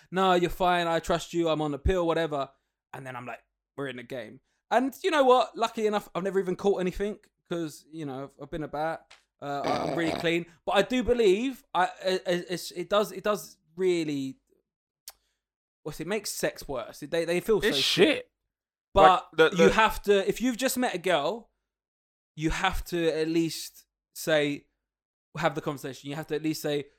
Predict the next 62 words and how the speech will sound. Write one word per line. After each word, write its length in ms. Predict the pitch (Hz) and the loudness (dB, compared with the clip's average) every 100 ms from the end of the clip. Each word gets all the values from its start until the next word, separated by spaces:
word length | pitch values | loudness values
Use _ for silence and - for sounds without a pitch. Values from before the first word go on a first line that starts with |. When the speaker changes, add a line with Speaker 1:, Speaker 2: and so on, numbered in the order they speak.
| _ - | _ 0
Speaker 1:
"Would 260 | 151 180 165 | 4 4 2
you 120 | 160 | 0
like 200 | 151 147 | 0 0
me 120 | 139 | -8
to 120 | - | -6
put 140 | - 147 | 2 2
Speaker 2:
I'd 80 | |
be 60 | 151 | 4
Speaker 1:
this 60 | 151 | 0
on?" 40 | |
Speaker 2:
interested 380 | 170 175 160 151 | 0 2 2 0
Speaker 1:
I 60 | 139 | 2
Speaker 2:
to 60 | |
know 120 | 143 | 4
if 160 | 131 - | 4 4
girls, 400 | 139 143 139 - - _ _ _ _ - | 4 6 4 -2 -14 _ _ _ _ -8
if 140 | 117 | -6
it 100 | 113 | -6
feels 220 | 143 123 | -4 -4
different 400 | - 131 - 110 | -4 -6 -6 -10
for 100 | - | -10
girls 360 | 104 113 110 101 | -4 0 0 0
as 120 | 98 | -2
Speaker 1:
It 60 | 196 | 2
Speaker 2:
well. 80 | 214 | 6
Speaker 1:
does. 400 | 254 147 - _ _ | 6 4 -6 _ _
Speaker 2:
Does 180 | 131 113 | 0 0
it? 180 | 95 - | -2 -8
Speaker 1:
Yeah, 260 | 220 175 127 - _ _ _ _ - | -8 -6 -8 -16 _ _ _ _ -8
it 80 | 185 | -2
does, 160 | 220 | -2
'cause 240 | 170 156 165 | -2 -6 -4
I've 100 | 175 | -4
had 120 | 180 | -4
the 40 | |
conversation. 600 | 170 160 160 175 - 123 143 | -6 -6 -6 -8 -10 -18 -2
Speaker 2:
Yeah, 280 | 170 139 110 | 4 4 4
I 80 | 131 | 4
don't. 180 | 156 131 | 4 6
I've, 220 | 160 143 - | 6 4 -6
Speaker 1:
It, 80 | 190 | -8
it, 220 | 185 202 180 | -6 -4 -2
Speaker 2:
I 40 | |
Speaker 1:
it 40 | |
Speaker 2:
said 120 | 202 175 | 0 2
Speaker 1:
does. 120 | 151 | 4
Speaker 2:
I 120 | 151 | 6
used 180 | 151 131 | 4 0
it 40 | |
when 100 | 127 | -2
I 40 | 120 | -4
was, 180 | 107 - | -4 -6
like, 200 | 107 87 - | -6 -6 -4
young. 420 | 113 98 76 113 _ | -2 0 -4 -18 _
Speaker 1:
Yeah. 160 | 156 151 | 0 0
Speaker 2:
So, 60 | 110 | 2
like, 360 | 107 98 - _ _ _ _ _ _ | 0 0 -8 _ _ _ _ _ _
it 60 | 120 | -8
was, 160 | 117 - | -8 -10
like, 100 | 101 | -12
kind 240 | - | -10
of 60 | 110 | -10